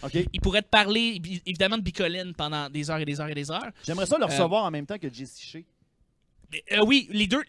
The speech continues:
Speaker 2: puis les deux sont souvent partis ensemble avec, euh, François Tousignan. François
Speaker 1: Ok.
Speaker 2: Tousignan, qui aussi, les trois,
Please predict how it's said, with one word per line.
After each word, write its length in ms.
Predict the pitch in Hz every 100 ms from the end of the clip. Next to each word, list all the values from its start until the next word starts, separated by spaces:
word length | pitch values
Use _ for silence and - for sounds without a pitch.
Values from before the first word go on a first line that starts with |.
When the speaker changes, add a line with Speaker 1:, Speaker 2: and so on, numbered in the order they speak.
| 190
Speaker 2:
puis 140 | - 208
les 60 |
deux 100 | 190
sont 160 | 269 226
souvent 220 | - 202
partis 260 | 202 180 214
ensemble 360 | 185 226 240 175
avec, 280 | 185 185 196
euh, 60 |
François 220 | 190 190
Tousignan. 420 | 240 196 180 185 185
François 220 | 175 175
Speaker 1:
Ok. 40 | 185
Speaker 2:
Tousignan, 220 | 180 208 240
qui 320 | - 214 220
aussi, 320 | 208 - 269
les 140 | 208 190
trois, 460 | - 214 233 233